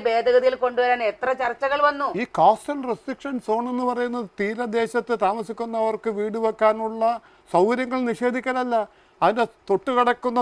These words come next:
Speaker 2: ദ്വീപ് സമൂഹത്തിലൊരു തോടിനരികിൽ പോലും മത്സ്യത്തൊഴിലാളിക്കൊന്നൊരു വീട് വെക്കാൻ സൗകര്യമില്ല. എവിടെയാണ് കോസ്റ്റൽ റെസ്ട്രിക്ഷൻ സോൺ ഇന്ത്യയിൽ ഫലപ്രദമായി നടപ്പാക്കിയിട്ടുള്ളത്?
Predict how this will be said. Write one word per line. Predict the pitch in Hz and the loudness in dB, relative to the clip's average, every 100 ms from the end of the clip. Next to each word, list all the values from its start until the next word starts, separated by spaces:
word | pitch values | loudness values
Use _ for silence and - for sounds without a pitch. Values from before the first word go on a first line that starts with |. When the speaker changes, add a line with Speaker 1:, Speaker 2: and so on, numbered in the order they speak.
| 190 | -2
Speaker 2:
ദ്വീപ് | 214 277 269 277 | 0 0 0 0
സമൂഹത്തിലൊരു | 240 247 254 247 247 254 254 233 | 0 2 2 0 0 -2 -2 -4
തോടിനരികിൽ | 240 247 285 311 254 262 285 262 | 0 0 0 2 2 2 0 0
പോലും | 247 233 220 202 | 0 0 -2 0
മത്സ്യത്തൊഴിലാളിക്കൊന്നൊരു | 208 208 247 - 214 226 226 220 190 208 208 196 | -2 0 -4 0 2 4 4 4 2 0 0 -2
വീട് | 185 208 214 | -2 0 2
വെക്കാൻ | 208 202 190 190 _ _ | 2 4 2 2 _ _
സൗകര്യമില്ല. | 175 185 196 196 180 156 196 | -2 2 2 2 0 0 2
എവിടെയാണ് | 254 349 339 311 294 269 214 - - | 2 2 4 2 2 -2 -4 -10 2
കോസ്റ്റൽ | 208 - 247 220 | 4 4 2 0
റെസ്ട്രിക്ഷൻ | 202 226 - 220 - | 0 -2 -2 -4 0
സോൺ | 208 214 | -2 -2
ഇന്ത്യയിൽ | 196 202 202 190 - - | 4 4 4 0 -8 -2
ഫലപ്രദമായി | 190 196 214 214 214 202 | 0 0 0 0 0 -2
നടപ്പാക്കിയിട്ടുള്ളത്? | 190 208 196 190 190 180 185 | -2 -2 0 0 0 -2 -4